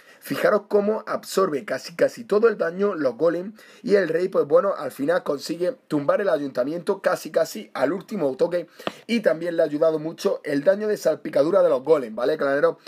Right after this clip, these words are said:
Y ya termina la repetición porque no quiere que maten a su reina. Un sesenta y seis por ciento en Liga Campeón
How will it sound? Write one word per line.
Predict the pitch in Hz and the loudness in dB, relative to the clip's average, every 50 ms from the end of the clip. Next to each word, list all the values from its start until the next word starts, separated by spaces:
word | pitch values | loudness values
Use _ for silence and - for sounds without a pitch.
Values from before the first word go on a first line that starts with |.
| - - - - - | -20 -20 -14 -4 0
Y | 233 240 220 180 160 | 0 0 0 -2 0
ya | 156 208 196 196 | 2 4 4 4
termina | - 170 175 190 196 190 170 | 2 -2 -4 -4 -2 2 4
la | 156 147 | 4 4
repetición | 147 143 131 139 131 131 - 170 185 175 | 2 0 -6 -8 -8 -6 -2 -2 -2 0
porque | - 156 139 - - 151 | 0 0 0 0 0 -2
no | 160 165 156 | 0 0 0
quiere | 165 170 175 180 170 - _ _ _ _ | -2 -2 -2 -4 -4 -8 _ _ _ _
que | - 160 160 165 151 - | 0 0 0 0 0 -6
maten | - 131 147 160 156 - 151 139 | -4 0 2 2 2 2 -2 -6
a | 135 123 | -6 -6
su | - - 110 | -6 -8 -8
reina. | 120 117 113 113 117 107 - - - - - - - - - | -6 -6 -6 -6 -8 -10 -12 -16 -20 -20 -20 -20 -20 -8 -4
Un | - 247 214 | -2 -2 0
sesenta | 214 202 190 - 175 170 156 160 | 0 -2 -2 -2 -2 -4 -4 -4
y | 147 | -2
seis | - 196 190 190 | 0 0 0 0
por | 160 147 - | -2 -6 -4
ciento | - 170 170 156 147 - 196 196 - - | -2 -2 -4 -2 0 2 2 2 0 -2
en | - 143 135 147 | -4 -6 -4 -4
Liga | 190 196 190 170 - | -2 -2 -2 -2 0
Campeón | 151 147 139 123 - 180 185 170 156 | -2 -4 -2 -2 0 0 0 0 -2